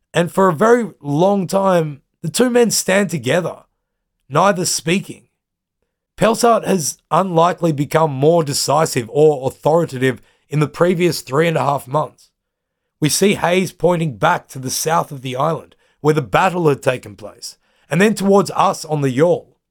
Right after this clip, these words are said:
Whatever he said sparks action, and both men begin to move quickly to return to their boats. When Hayes is aboard, he says that we are to fetch the captured prisoner, Geronimus, whilst Pelsart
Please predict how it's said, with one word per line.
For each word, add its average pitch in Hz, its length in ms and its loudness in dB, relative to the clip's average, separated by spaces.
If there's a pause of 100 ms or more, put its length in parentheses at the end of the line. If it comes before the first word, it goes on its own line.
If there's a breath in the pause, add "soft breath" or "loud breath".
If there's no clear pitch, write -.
(600)
Whatever 208 340 4
he 190 120 -2
said 196 380 0
sparks - 520 -2
action, 147 420 -4
and 110 180 -16
both 190 300 0
men 165 340 0 (240)
begin 175 240 0
to 175 100 -4
move 170 340 2
quickly 185 360 0
to 135 140 -6
return 156 500 -2
to 147 100 -6
their 127 160 0
boats. - 580 -8 (680)
When 151 160 2
Hayes 170 360 -2
is 147 140 -4
aboard, 135 480 -2 (360)
he 147 120 -4
says 202 320 2
that 185 260 0
we 175 180 2
are 190 120 2
to 156 120 -8
fetch - 480 -4 (120)
the 143 360 -2
captured 160 480 -4
prisoner, 147 560 -4
Geronimus, 131 720 -2 (320)
whilst 165 480 -2
Pelsart 190 560 0